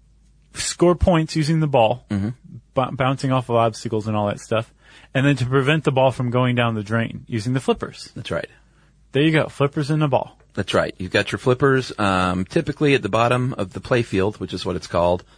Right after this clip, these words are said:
Speaker 2: directly above the drain on both sides. Um, a lot of games you'll see now have other flippers, uh, on the upper right and upper left
Speaker 1: Mm-hmm.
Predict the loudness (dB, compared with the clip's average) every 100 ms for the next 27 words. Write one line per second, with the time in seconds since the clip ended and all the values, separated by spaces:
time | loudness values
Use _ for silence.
0 | _ _ 0 0 2 0 2 2 2 0
1 | 0 0 0 0 -2 0 0 2 0 -4
2 | -16 _ _ -8 -4 0 -2 -2 -2 -2
3 | -2 -4 -4 -6 -4 -2 -2 -2 -4 -4
4 | -2 -4 0 -2 -2 -6 _ _ _ _
5 | _ -8 -6 -4 -4 -4 -6 _ -6 -6
6 | -2 -2 0 -2 -4 -8 -8 -6 0 2
7 | 0 -2 -6 -4